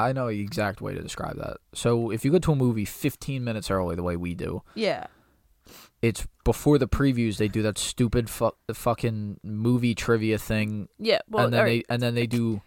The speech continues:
Speaker 2: Can I just tell the story? I was telling it first.
Speaker 1: Oh my
Speaker 2: So anyway,
Speaker 1: gosh.
Speaker 2: they're running these previews, whatever, and the Phantom Events one comes on, and it is for Betty White's hundredth birthday celebration. And it's a
Speaker 1: Yeah.
Speaker 2: whole documentary they did with her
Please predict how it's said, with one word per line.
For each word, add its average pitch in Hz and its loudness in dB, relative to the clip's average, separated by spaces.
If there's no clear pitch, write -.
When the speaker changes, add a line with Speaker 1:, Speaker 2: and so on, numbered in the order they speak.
Speaker 2:
Can 320 -2
I 330 0
just 403 -2
tell 330 2
the 330 0
story? 254 0
I 226 0
was 269 -2
telling 262 -4
it 208 -8
first. - -8
Speaker 1:
Oh - -16
my - -10
Speaker 2:
So 269 2
anyway, 196 0
Speaker 1:
gosh. - -20
Speaker 2:
they're 233 2
running 233 0
these 247 -4
previews, 214 -2
whatever, 180 4
and 185 2
the 202 -2
Phantom 190 2
Events 185 2
one 180 -2
comes 165 -6
on, 160 0
and 180 0
it 180 -2
is 185 -2
for 185 0
Betty 233 6
White's 175 2
hundredth 226 2
birthday 202 4
celebration. 175 2
And 208 4
it's 190 2
a 175 4
Speaker 1:
Yeah. 196 2
Speaker 2:
whole 233 4
documentary 208 2
they 151 -4
did 160 2
with 151 2
her - -2